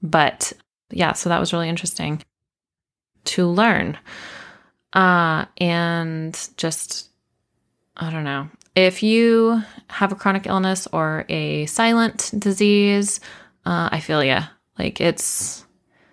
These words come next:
can be really frustrating. And, uh, I wish you the best of health. Yeah, so I don't have any wacky Google searches for you this week just because I'm not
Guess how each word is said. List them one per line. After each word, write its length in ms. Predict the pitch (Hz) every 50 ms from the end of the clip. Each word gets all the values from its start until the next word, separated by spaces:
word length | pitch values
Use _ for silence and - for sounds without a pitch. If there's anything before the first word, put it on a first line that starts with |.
| _ _ _ _
can 140 | - 196 180
be 100 | 175 165
really 200 | 160 147 151 156
frustrating. 640 | 151 - - - - - - - - - - - - _ _ _ _ _ _ _ _ _ _ _ _ _ -
And, 380 | 170 165 160 160 160 160 160
uh, 40 | 160 - _ _ _ _ _ _ _ _ - -
I 100 | 180 170
wish 260 | 170 170 - - -
you 440 | - 90 - 180 - 175 180 180 - - - _ _ _ _ _ _ _ - - - -
the 80 | -
best 260 | 175 180 170 - - -
of 80 | 196
health. 460 | - - 190 180 175 - - - - - - _ _ _ _ _ _ _ _ _ _ _ _ _ _ _ _ _ _
Yeah, 260 | - 214 196 170 165 160
so 280 | - - 202 185 156 - _
I 100 | - 185
don't 200 | 180 180 185 -
have 240 | 180 185 202 190 190 -
any 500 | 180 180 180 175 175 175 175 175 175 180 - - - - - - - - - _ _ _ -
wacky 340 | 247 240 233 240 247 226 196
Google 300 | 208 214 202 208 208 202
searches 460 | 202 - 208 196 190 - 196 190 190
for 160 | - - 185
you 200 | 180 180 180 180
this 280 | 175 180 180 - - -
week 340 | 180 175 175 165 - - -
just 220 | - 160 - -
because 240 | - - - 185 180
I'm 180 | 170 165 170
not 300 | 165 170 170 165 - -